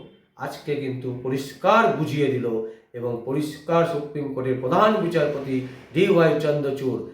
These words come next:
পরিষ্কার বলে দিলেন যে দুই বিচারপতির যে ডিভিশন বেঞ্চ তৈরি করা হচ্ছে, তারা যত তাড়াতাড়ি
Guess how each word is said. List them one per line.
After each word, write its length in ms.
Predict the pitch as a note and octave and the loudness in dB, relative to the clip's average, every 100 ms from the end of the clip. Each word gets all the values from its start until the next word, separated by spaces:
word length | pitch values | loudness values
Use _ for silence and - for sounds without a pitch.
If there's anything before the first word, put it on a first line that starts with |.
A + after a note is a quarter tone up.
| - - | -18 -4
পরিষ্কার 520 | E3 - - F#3 A3 F3+ | -2 -2 -2 4 4 4
বলে 140 | D3+ C#3+ | 4 2
দিলেন 220 | C3 A2+ A2 - - - | 2 0 -2 -10 -20 -10
যে 80 | A#2+ C3 | -10 -2
দুই 180 | F#3 G#3 G3+ | 0 2 0
বিচারপতির 640 | E3+ F3 E3+ E3 E3+ E3+ - D#3 | 0 2 2 2 -2 -2 -2 0
যে 80 | C#3+ | 0
ডিভিশন 360 | C3 D#3+ - D3+ C3 | 0 -2 -2 -2 2
বেঞ্চ 180 | D3 D3 | 2 2
তৈরি 160 | C#3+ C3+ C3+ | 0 0 0
করা 140 | C3 C3 | 2 0
হচ্ছে, 300 | C3+ - F3+ F3+ - - - | -2 0 2 2 0 -8 -8
তারা 240 | B2+ D3+ - - - - | 2 4 4 0 -8 -2
যত 220 | G3 B3 C4 C4 | 4 6 6 4
তাড়াতাড়ি 380 | A3 G3 F#3+ F3+ | 4 4 4 2